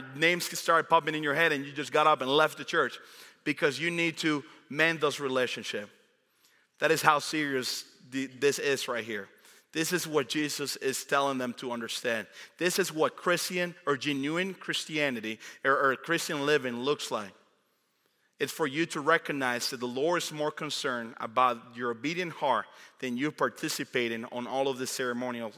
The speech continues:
acts. And then he ends his, this, this portion by switching to this idea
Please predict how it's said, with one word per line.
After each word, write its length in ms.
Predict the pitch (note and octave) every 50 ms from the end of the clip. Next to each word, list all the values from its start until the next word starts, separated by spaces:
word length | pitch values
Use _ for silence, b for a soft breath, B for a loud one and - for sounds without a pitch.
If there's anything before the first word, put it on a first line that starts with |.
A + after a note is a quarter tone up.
| - - -
acts. 440 | A#2+ A2+ G#2 - - - - - - B B B B B B B B B B
And 140 | B2 B2 C3
then 140 | D#3 F3+ F#3+
he 180 | F3 E3+ E3
ends 280 | D3+ D3+ D3+ D3+ C#3+ -
his, 260 | D3 C#3 C#3 A#2+ -
this, 220 | - C3+ - - - -
this 140 | - C3+ -
portion 720 | - - - D3 C#3 C3+ - - - A#2 A2 A#2+ D#3 E3+ C#3+ - _ _ _ _ _ _ _ _ _ _ - _ - -
by 120 | B2 B2+
switching 520 | A#2 - - D3 D3+ C#3+ - D3 C3 A#2+
to 160 | G#2+ - C#3 A#2+
this 220 | A#2 C3 C3 -
idea 540 | C3 C3+ C3 A#2+ A#2+ A#2 A2 A2+ A2 G#2+